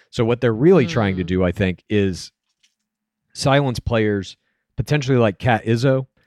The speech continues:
Speaker 2: Yeah.
Speaker 1: who definitely has some shit to say about her edit.
Speaker 2: Absolutely.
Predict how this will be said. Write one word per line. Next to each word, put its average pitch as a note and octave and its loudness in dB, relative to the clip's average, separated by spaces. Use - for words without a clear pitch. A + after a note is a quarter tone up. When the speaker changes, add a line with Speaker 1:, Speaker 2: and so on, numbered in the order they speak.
Speaker 2:
Yeah. D3+ -8
Speaker 1:
who A2 -4
definitely A#2 -2
has B2 0
some A#2+ -6
shit B2+ -2
to B2 -6
say B2+ 2
about B2+ 4
her C3+ 2
edit. B2 4
Speaker 2:
Absolutely. B3+ 0